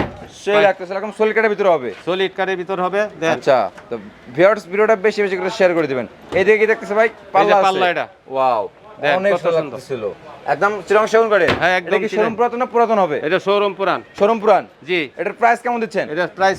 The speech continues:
Speaker 2: পড়বে, এ, সতেরো হাজার।
Speaker 1: সতেরো হাজার?
Speaker 2: হ্যাঁ, আলোচনা সাপেক্ষে কমায় যাবে।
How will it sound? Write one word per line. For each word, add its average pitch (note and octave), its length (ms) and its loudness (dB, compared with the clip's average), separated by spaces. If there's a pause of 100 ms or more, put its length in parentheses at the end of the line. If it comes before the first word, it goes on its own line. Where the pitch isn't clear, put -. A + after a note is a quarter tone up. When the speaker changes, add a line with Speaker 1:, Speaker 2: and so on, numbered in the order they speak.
Speaker 2:
পড়বে, G3 240 0 (120)
এ, F3+ 240 2 (100)
সতেরো G3+ 300 2
হাজার। F3 280 2 (140)
Speaker 1:
সতেরো A3 260 2
হাজার? G#3+ 340 2
Speaker 2:
হ্যাঁ, D#3+ 120 -4
আলোচনা F#3+ 400 -4
সাপেক্ষে F#3 260 -6
কমায় F#3+ 280 -2
যাবে। F3+ 180 0